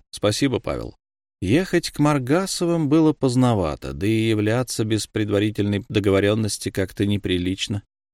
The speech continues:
А ну как никого не застанешь. Неловко получится».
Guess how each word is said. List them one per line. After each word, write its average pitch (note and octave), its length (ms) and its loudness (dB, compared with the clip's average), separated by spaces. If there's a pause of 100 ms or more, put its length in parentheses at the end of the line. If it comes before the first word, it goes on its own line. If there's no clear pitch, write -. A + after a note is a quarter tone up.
(220)
А F#2 120 -4
ну C3+ 120 2
как F3 240 -4
никого D#3+ 420 2
не D#3 120 2
застанешь. - 840 -6 (360)
Неловко G#2+ 720 0
получится». - 680 -6